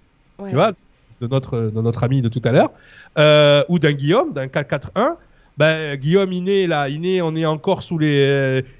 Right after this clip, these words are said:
Speaker 2: la culture, euh, euh, égyptienne, euh, du peuple de Khem, descendant des Atlantes, là. Eh ben, tu, tu fais quoi ? Eh ben, tiens, tu vas être architecte,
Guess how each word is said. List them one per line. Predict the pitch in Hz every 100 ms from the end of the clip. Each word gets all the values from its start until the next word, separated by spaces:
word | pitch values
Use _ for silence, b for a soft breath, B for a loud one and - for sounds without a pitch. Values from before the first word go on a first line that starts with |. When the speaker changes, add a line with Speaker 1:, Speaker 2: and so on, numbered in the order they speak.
| -
Speaker 2:
la | 139
culture, | - 156 202 170
euh, | 156 143 135 131 143
euh, | 123 120 113 110 110 110 -
égyptienne, | 151 139 147 - 175 170 139
euh, | 127
du | 123
peuple | 151 147 156
de | 147
Khem, | - 170 156 123
descendant | 131 151 143
des | 139 131
Atlantes, | 127 170 220 269
là. | 135 107 b b b -
Eh | 165
ben, | 165 165
tu, | 156 170 160 151 135
tu | 160
fais | 151
quoi ? | 139 214 277
Eh | 202
ben, | 160 151
tiens, | 202
tu | -
vas | 180
être | 180 165
architecte, | 156 - 175 151 -